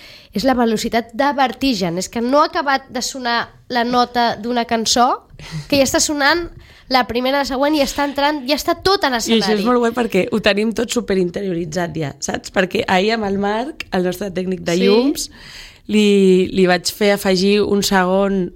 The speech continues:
Speaker 2: entre cançons, perquè en una prova que
Speaker 1: És a
Speaker 2: havíem
Speaker 1: dir,
Speaker 2: fet
Speaker 1: tens
Speaker 2: dilluns
Speaker 1: minutat el segon, eh, Marina?
Speaker 2: Sí,
Speaker 1: Ho
Speaker 2: sí,
Speaker 1: tens
Speaker 2: sí.
Speaker 1: tot minutat el segon.
Speaker 2: Sí, sí, sí.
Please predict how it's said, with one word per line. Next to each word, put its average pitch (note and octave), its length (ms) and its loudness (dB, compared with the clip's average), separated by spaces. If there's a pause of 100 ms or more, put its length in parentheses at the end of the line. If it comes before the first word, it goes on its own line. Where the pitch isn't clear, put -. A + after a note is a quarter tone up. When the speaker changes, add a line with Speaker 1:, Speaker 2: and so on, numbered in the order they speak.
(160)
Speaker 2:
entre F3+ 440 0
cançons, G#3 640 0
perquè F3 220 -2
en E3+ 100 2
una F3 200 0
prova F#3 220 0
que F#3 100 -2
Speaker 1:
És F3+ 140 4
a F3+ 40 6
Speaker 2:
havíem E3+ 60 0
Speaker 1:
dir, G3+ 100 2
Speaker 2:
fet G3 80 0
Speaker 1:
tens G#3+ 140 0
Speaker 2:
dilluns A3+ 180 2
Speaker 1:
minutat B3 360 -2
el G#4+ 80 -6
segon, B3+ 480 -6
eh, G#3 120 -12
Marina? G#3+ 360 -10
Speaker 2:
Sí, D4 120 -4
Speaker 1:
Ho G#3+ 40 -2
Speaker 2:
sí, - 160 -6
Speaker 1:
tens F#3+ 100 -4
Speaker 2:
sí. F3+ 80 0
Speaker 1:
tot G3+ 160 2
minutat C#4 320 -6
el F4 160 -4
segon. G3 420 -4
Speaker 2:
Sí, F#3 200 -2
sí, F#3+ 160 -6
sí. G3 200 -6